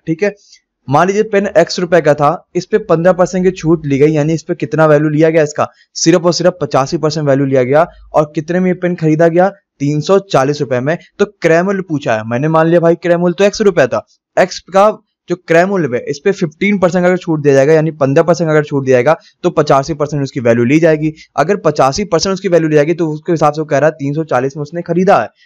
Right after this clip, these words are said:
अब काटिए, आपको सत्रह से काटो, सत्रह पच्चे पचासी और सत्रह दूनी चौंतीस, पांच से काटा आपने पांच चौक बीस, एक्स बराबर आपका आ गया सौ का मल्टीप्लाई करोगे तो आपका आ जाएगा चार सौ। लेकिन, लेकिन, लेकिन इस बात को आपको यहाँ पे समझना है कि उसने दो पेन के बारे में बात करी थी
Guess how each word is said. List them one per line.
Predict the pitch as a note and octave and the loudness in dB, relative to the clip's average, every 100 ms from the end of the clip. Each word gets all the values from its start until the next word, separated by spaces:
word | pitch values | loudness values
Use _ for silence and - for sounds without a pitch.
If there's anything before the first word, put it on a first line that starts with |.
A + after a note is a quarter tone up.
| _ - | _ -4
अब | F#3+ F3 | -2 0
काटिए, | D3 E3 F#3 | -2 0 0
आपको | D#3 F#3 | 0 -2
सत्रह | E3+ C#3+ E3+ | -8 -2 0
से | E3 | 0
काटो, | E3 D3 D#3 | 0 0 0
सत्रह | D#3 D#3 | -4 -4
पच्चे | D3+ D3 | -4 -4
पचासी | D3+ C#3+ C#3 B2+ F3+ G3 _ _ | -4 -2 -2 -2 -4 -6 _ _
और | D3 | -2
सत्रह | D3+ D3 D3+ | -2 0 0
दूनी | D3 D3+ | 0 0
चौंतीस, | C#3+ C3 F3+ F#3+ - _ | 0 2 0 0 -6 _
पांच | C#3+ D#3 | 0 0
से | D#3+ | 0
काटा | D#3 D3 | -2 0
आपने | D#3 D#3+ | -2 -4
पांच | D3+ C#3 C#3+ | -2 -2 0
चौक | D3 A#2+ | -4 -2
बीस, | C#3+ F#3+ - _ D3+ | -2 -2 -2 _ -2
एक्स | D#3+ E3 | 0 0
बराबर | D3 D#3 | 2 2
आपका | D3 D3+ | 2 0
आ | |
गया | D3 | -2
सौ | D3+ C#3+ | -4 -4
का | C#3+ | -4
मल्टीप्लाई | C3 A#2+ B2+ C#3 D3+ | -6 -6 -2 0 0
करोगे | D#3 D#3 | 0 0
तो | D3 B2+ | 0 -2
आपका | B2 B2+ | 0 0
आ | |
जाएगा | B2+ B2 - | 0 -2 0
चार | C#3+ E3 | 2 2
सौ। | D#3+ F#3 G3 - _ | 0 -2 -4 -8 _
लेकिन, | B2+ C#3 E3 E3+ G#3+ G#3 | -2 2 2 2 -2 0
लेकिन, | E3+ D#3 D#3 F#3 | 2 2 2 0
लेकिन | E3 D3+ D#3 E3+ | 2 0 0 -2
इस | D3 | 2
बात | C#3+ D3 | 0 0
को | D3+ | -4
आपको | D3+ | -2
यहाँ | C#3+ | -4
पे | C#3 | -4
समझना | D3 B2+ B2+ C#3 | -6 -6 -4 0
है | E3 | 0
कि | D3+ | -2
उसने | D3 D#3+ | -6 -8
दो | C3 C#3+ F#3+ | -2 2 2
पेन | F#3+ F3+ | 2 -4
के | F3 | 0
बारे | D#3 D3+ | 0 0
में | D3+ | 0
बात | C#3 C#3 | -2 -2
करी | D3 C#3 | -6 -6
थी | D3+ G#3 | -2 -2